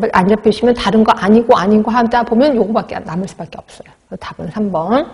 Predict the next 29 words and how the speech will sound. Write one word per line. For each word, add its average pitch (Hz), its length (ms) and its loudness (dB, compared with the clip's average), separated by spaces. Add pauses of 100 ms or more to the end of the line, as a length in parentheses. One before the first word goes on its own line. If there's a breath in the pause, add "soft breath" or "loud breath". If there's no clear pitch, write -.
(720 loud breath)
자, 196 120 0
십칠 320 420 -2
번입니다. 233 760 2
이거는 233 340 6
이제 214 140 2
복습 208 420 -2
겸 196 240 0
제가 202 200 -4
문제를 190 300 -2
또 208 120 -2
냈는데, 185 720 -2 (300 loud breath)
이제 - 100 -2
이것도 254 300 2 (240)
기출 220 320 2
문제입니다. 214 880 0 (340 loud breath)
일정한 269 480 4
지역 240 280 4
내 254 100 4
인구 240 340 4
연령과 240 500 6
성별을 247 380 4
나타내는 226 460 2
인구 247 420 2
피라미드에 320 720 0
대한 208 240 0
설명, 220 400 -2
옳지 226 260 0
않은 196 200 -4
거. - 340 -6